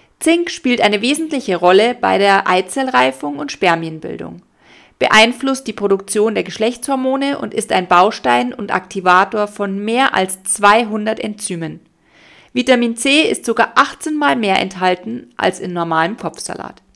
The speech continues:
Diese Pflanze eignet sich wunderbar für milde Gemüsegerichte, wie zum Beispiel Baumspinatgemüse. Zutaten: eine Zwiebel, ein bis zwei Knoblauchzehen, zwei Esslöffel Olivenöl, Blätter und Triebspitzen der Melde,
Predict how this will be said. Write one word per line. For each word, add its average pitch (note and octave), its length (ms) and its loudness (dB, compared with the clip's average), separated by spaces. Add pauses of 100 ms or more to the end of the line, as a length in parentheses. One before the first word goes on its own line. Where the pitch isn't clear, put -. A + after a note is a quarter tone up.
(760)
Diese C#4 180 0
Pflanze C#4 580 0
eignet A#3 360 4
sich G#3+ 200 -10
wunderbar C4+ 720 2
für - 160 -6
milde G3+ 320 2
Gemüsegerichte, G3 920 -4
wie F#3+ 120 -10
zum F#3 300 -4
Beispiel F3 680 -2 (200)
Baumspinatgemüse. E3+ 1120 -6 (920)
Zutaten: E3+ 640 2 (140)
eine F#3 280 -4
Zwiebel, D4 460 0 (160)
ein G3 180 2
bis G3 140 -6
zwei F3 180 -4
Knoblauchzehen, G#3 960 -4
zwei B3+ 280 2
Esslöffel G3 400 -2
Olivenöl, G3+ 640 -2 (340)
Blätter C#4+ 320 6
und G3+ 140 -2
Triebspitzen A3+ 680 -6
der D#3+ 120 -6
Melde, G#3+ 480 0